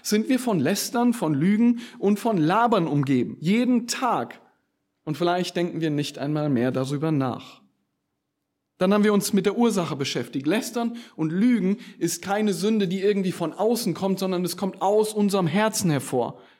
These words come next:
Matthäus fünf, Vers neunzehn, „Denn aus dem Herzen kommen böse Gedanken, Mord, Ehebruch, Unzucht, Diebstahl, falsche Zeugnisse und Lästerung.“ Es ist wie mit diesem Mann mit der Wunde, der sechzehn Jahre lang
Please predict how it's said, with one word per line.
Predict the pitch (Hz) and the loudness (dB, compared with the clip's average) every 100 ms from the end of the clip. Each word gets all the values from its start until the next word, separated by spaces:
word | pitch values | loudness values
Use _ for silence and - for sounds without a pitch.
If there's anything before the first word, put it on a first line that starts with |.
| _ _ _ _ _ _ _ _ _ _ - | _ _ _ _ _ _ _ _ _ _ -14
Matthäus | 135 170 156 - | -6 0 0 0
fünf, | 190 185 | -2 -2
Vers | - 135 | -2 -4
neunzehn, | 170 170 170 170 170 160 156 - - _ _ | 0 0 0 -2 0 0 -2 -8 -20 _ _
„Denn | 151 | -4
aus | 127 170 180 - | 0 0 0 0
dem | 156 | 0
Herzen | 139 175 175 - 143 | 2 2 0 -2 -2
kommen | 135 131 120 120 - | -2 0 0 -2 -4
böse | - 156 147 143 | 0 2 2 -2
Gedanken, | 135 147 147 147 143 | -2 -2 -4 -4 -2
Mord, | 147 151 147 | 0 -2 0
Ehebruch, | 151 151 - 170 110 - | 0 0 -2 -4 -6 -8
Unzucht, | 165 170 165 190 190 - | -2 0 0 -2 -2 -2
Diebstahl, | 160 - 170 175 | -4 -2 -2 -2
falsche | 175 156 156 196 | -2 -2 -2 -4
Zeugnisse | - 160 151 175 170 170 220 233 - - - | -2 0 0 0 -2 0 -2 -2 -8 -20 -8
und | 226 | -2
Lästerung.“ | 233 233 - 127 - 156 - _ _ _ _ _ _ - - | 0 0 -2 -6 -8 -16 -20 _ _ _ _ _ _ -18 -4
Es | 165 | 0
ist | 202 220 | 0 2
wie | 233 | 2
mit | 233 233 | 2 0
diesem | 196 214 208 | 0 0 2
Mann | 214 214 | 0 0
mit | 196 196 | -2 -2
der | 165 | -2
Wunde, | 202 220 180 | 0 2 2
der | 180 | 2
sechzehn | 180 233 233 - 247 226 | 0 -2 -4 -6 0 2
Jahre | 202 196 190 220 202 | 4 2 2 0 0
lang | 139 131 | 0 -2